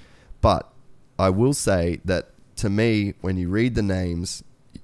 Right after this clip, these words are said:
I think that the two fifty class on the East Coast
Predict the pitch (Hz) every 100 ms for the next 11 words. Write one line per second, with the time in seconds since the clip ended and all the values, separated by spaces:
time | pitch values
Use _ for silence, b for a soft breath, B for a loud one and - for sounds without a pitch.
0 | - _ _ - - - - 92 90 -
1 | 143 139 - - 107 104 85 - - _
2 | - - - 98 - 147 131 113 110 -
3 | 101 95 92 92 - 107 - - 92 92
4 | -